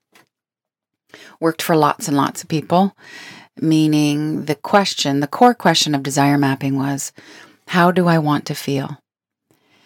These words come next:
And I was really amazed to find out that a lot of people have never asked themselves that, that we've been so programmed and inculcated into just thinking our way,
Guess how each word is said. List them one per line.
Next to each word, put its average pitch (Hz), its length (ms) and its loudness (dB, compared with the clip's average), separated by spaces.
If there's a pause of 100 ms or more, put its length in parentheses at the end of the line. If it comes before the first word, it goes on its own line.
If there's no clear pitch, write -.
(280)
And 165 100 4
I 165 80 6
was 170 180 2
really 208 220 8
amazed 170 320 4
to 160 40 -2
find 151 300 2
out 151 120 2
that 143 120 2
a 143 40 4
lot 151 180 4
of 180 60 -2
people 143 260 -4
have 143 140 -6
never 143 500 0 (680)
asked 151 300 -2
themselves 135 540 -8
that, - 500 -12 (880)
that - 120 -4
we've 156 120 2
been 147 160 4
so 160 600 4 (680)
programmed 147 880 2
and 135 340 0
inculcated 151 1120 -2
into 143 380 -2
just 139 400 -6 (560)
thinking 156 680 2
our 139 220 0
way, 139 720 0